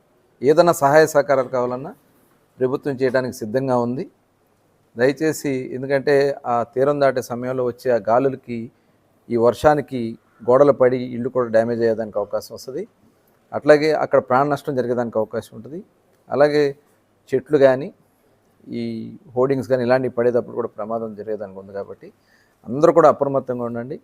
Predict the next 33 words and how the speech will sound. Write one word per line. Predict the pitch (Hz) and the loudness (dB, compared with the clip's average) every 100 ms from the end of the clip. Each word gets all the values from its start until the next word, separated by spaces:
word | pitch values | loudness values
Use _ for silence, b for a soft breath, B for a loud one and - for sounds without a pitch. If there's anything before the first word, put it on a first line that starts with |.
| _ _ _ _ _ - | _ _ _ _ _ -8
మీకు | 110 151 175 175 139 - _ _ _ | 0 0 2 2 0 -4 _ _ _
అన్ని | 120 151 | -4 0
రకాలుగా | 143 135 135 135 | 4 6 4 0
సహాయ | 131 120 135 | -2 0 2
సహకారాలు | 131 127 131 117 117 | 2 0 -2 -4 -6
అందించడానికి | 113 120 117 107 | -8 -10 -14 -12
ప్రభుత్వం | 110 110 110 107 | -12 -10 -10 -12
సిద్ధంగా | 101 98 113 113 107 | -12 -6 -4 -4 -6
ఉంది. | 104 117 - _ _ _ _ _ _ | -10 -12 -16 _ _ _ _ _ _
అట్లాగే | 110 143 151 147 | -2 0 2 0
ఈ | 147 - 135 131 | -2 -8 -10 -6
రెండు | 123 127 | -4 -2
మూడు | 135 | 0
రోజులు | 131 147 139 | 4 4 4
ఒకవేళ | 131 131 | 4 4
ఏదైనా | 127 131 127 | 4 0 -4
ఇబ్బంది | 127 110 127 131 | -6 -6 -6 -4
వచ్చినా | 120 - 120 | -6 -8 -8
కూడా | 120 147 - _ _ _ _ _ _ _ _ | -6 -6 -8 _ _ _ _ _ _ _ _
ఫుడ్స్, | 139 139 - - | -6 -6 -10 -16
ఫుడ్కి | - 139 139 | -10 -4 2
ఎక్కడ | 135 151 | 4 6
కూడా | 147 143 | 4 4
ఇబ్బంది | 123 127 | 2 0
రాకుండా | 120 117 123 165 - _ _ - | 0 -2 -8 -8 -10 _ _ -12
అన్ని | 110 131 | -6 -2
ఏర్పాట్లు | 120 117 117 113 | -2 -2 -8 -6
కూడా | 110 | -10
చేయడం | 104 107 110 | -8 -10 -8
జరిగింది. | 107 113 123 190 _ _ _ _ _ | -8 -8 -10 -12 _ _ _ _ _
అందరూ | - 127 147 | -8 -2 0
కూడా | 147 | 0
సహకరించి | 131 127 120 127 120 - | 2 0 0 -2 -4 -8